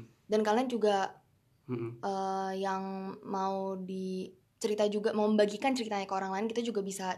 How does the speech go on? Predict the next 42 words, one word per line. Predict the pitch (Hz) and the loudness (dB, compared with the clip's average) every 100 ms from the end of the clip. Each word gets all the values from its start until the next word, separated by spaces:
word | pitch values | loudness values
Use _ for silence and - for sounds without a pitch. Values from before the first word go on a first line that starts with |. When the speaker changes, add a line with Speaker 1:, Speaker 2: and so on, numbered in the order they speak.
| - | -4
Speaker 1:
cerita | 190 208 | -4 0
ya | 220 202 | 0 0
lewat | 196 190 190 | 0 -4 -6
podcast | 190 196 196 | -8 -8 -6
ini. | 190 202 202 190 | -4 -2 -2 4
Speaker 2:
Iya, | 139 123 | 8 8
dan | 110 120 | 8 4
teman-teman | 131 147 156 165 | 6 6 6 8
yang | 170 156 | 8 8
mau | 143 139 135 | 6 6 2
berbagi, | - - 127 123 113 110 117 113 - | -2 0 4 6 4 4 -2 -2 0
membagikan | 131 127 123 120 | 6 8 8 6
ceritanya | 117 123 123 120 | 4 2 2 2
ke | 117 | 4
orang | 113 110 | 4 6
lain, | 120 151 170 | 8 8 6
atau | 117 117 | 2 0
teman-teman | 120 117 117 113 | 0 2 2 2
yang | 113 | 2
mungkin | 117 120 131 | 0 0 2
udah | 113 104 | 2 0
pulih | - 123 120 113 | 0 2 2 2
juga | 113 107 120 127 139 - | -4 -4 2 2 2 0
Speaker 1:
Heeh. | 202 - 190 | -8 -4 0
Speaker 2:
sama | 120 | 0
seperti | 113 113 107 110 | 0 -2 -4 -4
saya, | 110 107 117 135 | -4 0 0 0
bisa | 135 127 120 117 156 | -2 -4 -2 2 2
hubungi | 143 139 117 - | 2 0 2 2
kami, | - 104 139 143 143 117 | 2 0 0 -2 -8 -10
gitu, | 110 | -8
bilang, | 110 113 113 - - _ | -6 -8 -10 -20 -20 _
"Eh, | 107 107 104 101 104 - _ _ _ _ - | -2 0 0 -6 -10 -18 _ _ _ _ -6
bro, | 123 151 165 - | 6 8 8 6
gue | 131 135 147 | 4 6 8
mau | 147 135 123 123 | 8 6 4 2
cerita | 123 120 131 | 0 4 4
nih | 147 | 4
di | 139 | 2
podcast | 104 107 - 113 135 | 0 -2 -6 -6 -2
lu," | 123 - | -2 -4
gitu. | 131 | -12